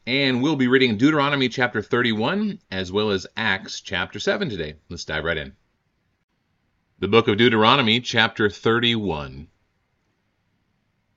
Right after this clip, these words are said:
So Moses continued to speak these words to all Israel,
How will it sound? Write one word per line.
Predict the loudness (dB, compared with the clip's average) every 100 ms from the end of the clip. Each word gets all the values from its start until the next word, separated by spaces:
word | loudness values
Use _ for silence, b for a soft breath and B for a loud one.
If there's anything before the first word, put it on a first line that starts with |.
| _
So | 2 6 6
Moses | 8 8 6 2
continued | -2 2 2 2 -2
to |
speak | -4 4 4 4
these | 2 2 2
words | 2 4 4 2 -4 -8
to | -6 -4
all | 0 2 2 2
Israel, | 0 -2 -2 -6 -6 -6 -12